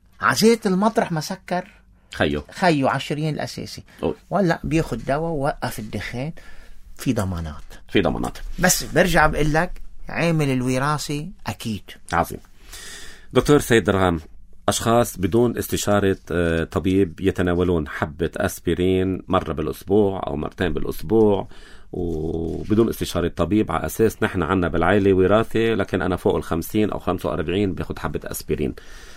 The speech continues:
Speaker 2: ماذا تقول؟
Speaker 1: الأسبرين ثبت إنه ما بيفيد إلا بالبريفونسيون secondaire، بالوقاية
Speaker 2: ثانوية.
Speaker 1: الثاني، الثاني.
Speaker 2: صح.
Speaker 1: يعني من بعد ما أعمل عارض قلب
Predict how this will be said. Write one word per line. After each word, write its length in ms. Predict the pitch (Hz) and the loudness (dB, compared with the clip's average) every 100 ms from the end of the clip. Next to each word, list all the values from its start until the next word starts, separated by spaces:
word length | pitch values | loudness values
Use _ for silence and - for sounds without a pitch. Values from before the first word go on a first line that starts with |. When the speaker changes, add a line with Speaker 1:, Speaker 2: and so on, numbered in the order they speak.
| - 104 | -4 0
Speaker 2:
ماذا 220 | 95 76 | 0 0
تقول؟ 320 | 71 - - - - - - - - - - - - - - - - - - | -4 -8 -12 -10 -12 -14 -16 -14 -14 -12 -14 -14 -14 -14 -16 -16 -14 -12 -8
Speaker 1:
الأسبرين 720 | 135 - 170 - 170 180 185 202 - - - - - - | -4 -2 0 2 2 2 0 -4 -10 -12 -10 -10 -10 -8
ثبت 460 | - - 135 127 - | -4 -2 0 -2 -4
إنه 280 | 127 123 117 | -4 -4 -2
ما 140 | 127 | -4
بيفيد 460 | 123 113 - 92 - - - - - - | -4 -6 -8 -12 -14 -16 -16 -16 -14 -6
إلا 320 | 156 131 131 | -2 -2 -2
بالبريفونسيون 880 | 135 131 - 127 120 127 - 143 131 | 0 -2 -2 -2 -2 -4 -4 -4 -4
secondaire، 640 | - - 107 95 87 82 - - - - - - | -4 -2 -2 -4 -4 -8 -10 -14 -18 -16 -14 -6
بالوقاية 800 | 104 107 110 - 117 110 110 117 - - | -2 -2 -2 -4 -6 -6 -8 -10 -10 -2
Speaker 2:
ثانوية. 540 | - 92 76 65 67 - - | 2 2 2 0 -2 -4 -12
Speaker 1:
الثاني، 680 | - 151 147 120 92 78 - | -6 -2 0 0 -4 -8 -10
الثاني. 320 | - 135 98 | 0 2 2
Speaker 2:
صح. 140 | 82 113 | 0 -2
Speaker 1:
يعني 180 | 127 | 0
من 180 | 131 135 | 0 0
بعد 180 | 156 151 | 0 0
ما 100 | 131 | 0
أعمل 340 | 127 123 113 | 0 0 -2
عارض 340 | 98 101 95 78 | 0 -2 -2 -6
قلب 260 | 85 90 | -8 -10